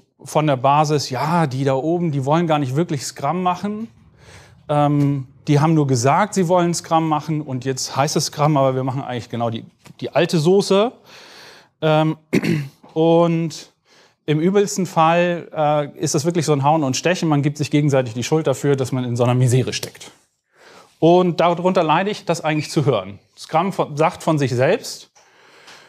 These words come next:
äh, s-, dass, äh, Scrum leichtgewichtig sei, einfach zu verstehen und schwierig anzuwenden. So, ich finde, Florian Haas hat es, äh, hat es gestern total gut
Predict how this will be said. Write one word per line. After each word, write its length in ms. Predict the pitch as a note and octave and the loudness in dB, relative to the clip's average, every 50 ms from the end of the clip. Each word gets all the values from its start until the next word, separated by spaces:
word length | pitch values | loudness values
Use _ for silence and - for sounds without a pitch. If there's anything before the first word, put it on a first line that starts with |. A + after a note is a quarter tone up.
| _ _ _ - | _ _ _ -2
äh, 280 | D#3 D#3+ E3 E3 E3 | 0 2 2 4 2
s-, 320 | D#3+ D3+ - - - - - _ _ - - | 2 -2 -4 -8 -14 -20 -20 _ _ -20 -16
dass, 520 | - F3 D#3+ D3+ D3+ - - - - - - | -4 -2 0 0 0 -2 -6 -10 -12 -14 -12
äh, 320 | - D3+ D3+ C3+ B2+ B2+ | -8 -4 -4 -4 -4 -4
Scrum 540 | - - - - C#3 D3 D3+ C#3+ C3+ B2 - - - | -6 -4 -2 0 2 4 4 4 2 0 -2 -4 -4
leichtgewichtig 720 | C3+ C3 D3 F#3 - - F3+ E3+ F#3+ F3+ - F#3+ F3 D#3 | 0 0 0 0 0 0 0 0 0 0 0 0 0 2
sei, 480 | D3+ D#3 D#3 E3 F3 F#3 F#3+ G3 F#3+ F#3 - _ _ _ | 2 2 4 4 2 2 0 -2 -4 -8 -14 _ _ _
einfach 300 | - D3 B3 - A3 - | -2 -2 0 0 0 -2
zu 120 | - G#3+ | -2 -2
verstehen 600 | - F#3+ E3 - - A#2+ B2+ C#3+ E3+ G3 A3+ A#3 - _ _ _ _ _ _ _ _ _ _ _ _ _ | 0 0 0 0 0 0 0 2 0 0 -4 -6 -10 _ _ _ _ _ _ _ _ _ _ _ _ _
und 60 | - C#3 | -6 -2
schwierig 340 | - D#3+ E3 D3+ C3 - | 2 2 2 2 0 -2
anzuwenden. 500 | A#2+ B2+ A#2+ - F#2+ F#2 F2 - - - - _ _ _ _ _ _ _ _ _ _ _ _ _ _ _ _ _ _ - _ _ | -4 -4 -4 -4 -6 -8 -8 -10 -12 -20 -20 _ _ _ _ _ _ _ _ _ _ _ _ _ _ _ _ _ _ -20 _ _
So, 120 | - C3+ - | -12 -10 -6
ich 120 | - C#3+ - | -6 -4 -2
finde, 280 | F#3+ G3 G3 F#3 F3+ - - - _ - | 0 0 0 0 -2 -4 -12 -20 _ -2
Florian 420 | - G#3 G#3+ G#3 F#3+ E3+ D#3 D3 | 0 2 4 4 2 2 0 0
Haas 200 | E3+ G#3 A3+ - | 0 0 0 0
hat 120 | F#3+ E3+ | 0 0
es, 140 | E3+ D3+ - | -2 -4 -6
äh, 440 | - - E3 D#3+ D#3+ D3+ D3+ D#3 D#3 C#3+ - - | -4 -2 2 4 4 4 4 2 0 -4 -10 -14
hat 200 | D3+ C#3 D#3 D#3+ | -10 -6 -6 -6
es 120 | D#3+ - - | -6 -4 -4
gestern 600 | D3+ F3 - - - E3 E3 E3+ F3 F3 - _ _ _ - - - - _ _ _ _ | -4 -4 -2 0 2 2 2 0 -2 -6 -10 _ _ _ -20 -20 -20 -20 _ _ _ _
total 360 | - C#3+ - D#3 D#3 E3 E3 | -8 -2 0 2 2 2 2
gut 500 | C#3+ D3 E3 F#3 G3+ G3 - - - - | 0 0 0 0 -2 -2 -4 -8 -18 -20